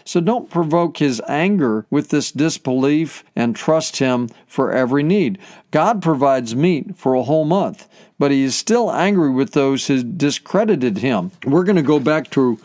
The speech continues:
the beginning of our scripture here and look at verse twenty through twenty-three. And his anger is provoked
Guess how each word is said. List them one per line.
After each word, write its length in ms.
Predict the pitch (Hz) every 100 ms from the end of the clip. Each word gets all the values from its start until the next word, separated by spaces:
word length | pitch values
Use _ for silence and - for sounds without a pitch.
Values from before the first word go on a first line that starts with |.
| - - -
the 120 | 131 120
beginning 480 | 143 147 165 147
of 120 | 123 117
our 140 | 117
scripture 540 | - - 185 - 127
here 340 | 113 117 123 139 - - - - - -
and 360 | 139 135 135
look 340 | - 143 165 165
at 200 | 143 135
verse 500 | 123 135 131 123 - -
twenty 520 | - 165 165 147 127
through 260 | - 135 113
twenty-three. 1080 | - 156 151 127 - - 165 160 117 101 - - - - - -
And 160 | 135
his 280 | 123 143 120
anger 360 | 156 196 151 135
is 200 | 131 110
provoked 800 | - 127 120 165 143 - -